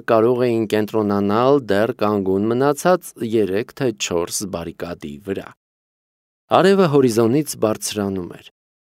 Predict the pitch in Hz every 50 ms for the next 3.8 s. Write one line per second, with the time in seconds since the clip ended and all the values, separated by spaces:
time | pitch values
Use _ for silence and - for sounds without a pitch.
0 | _ - 107 117 131 131 131 131 - - - - 113 117 139 151 127 117 160 175
1 | 170 - - - - 73 80 80 - - 78 85 87 85 90 85 78 78 78 80
2 | 78 73 67 67 69 73 78 - _ _ _ _ _ _ _ _ _ _ _ -
3 | - 139 139 120 - - - 139 135 - - - - - 92 92